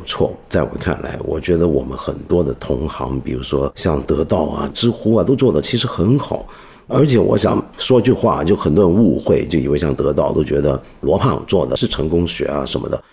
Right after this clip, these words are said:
罗胖做的哪只是成功学呢？你仔细看一看，人家那里面有很多很不错的节目跟硬邦邦的东西的。你比如说我的老朋友刘书礼主持的那个经典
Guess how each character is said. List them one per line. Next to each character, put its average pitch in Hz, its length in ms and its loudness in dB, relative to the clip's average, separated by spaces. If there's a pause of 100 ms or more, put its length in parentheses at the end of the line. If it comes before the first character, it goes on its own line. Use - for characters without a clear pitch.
(680)
罗 156 140 2
胖 170 160 4
做 165 180 2
的 123 100 2
哪 104 220 2
只 - 200 -2
是 117 120 -2
成 107 240 0
功 117 160 4
学 107 200 -2
呢？ 104 120 2
你 107 140 2
仔 - 160 -6
细 123 140 -6
看 104 260 -2
一 - 20 0
看， 85 300 -2
人 82 180 -2
家 90 180 -2
那 92 140 0
里 78 120 0
面 85 160 -2
有 87 120 -2
很 73 360 -4
多 123 280 2 (300)
很 90 220 -2
不 113 100 -2
错 117 420 -2
的 76 140 0
节 78 300 -4
目 95 260 0
跟 90 240 0 (100)
硬 101 220 2
邦 90 180 -2
邦 80 240 -2
的 69 80 -2
东 67 220 -4
西 - 180 -6
的。 - 160 -6 (380)
你 85 140 0
比 82 100 -2
如 76 40 2
说 - 140 0
我 76 80 2
的 71 120 -2
老 - 160 -4
朋 - 140 -6
友 - 60 -2
刘 82 160 0
书 90 280 0
礼 76 160 -4
主 - 240 -10
持 - 180 -4
的 85 60 0
那 87 80 0
个 71 100 0
经 98 240 -2
典 76 180 -8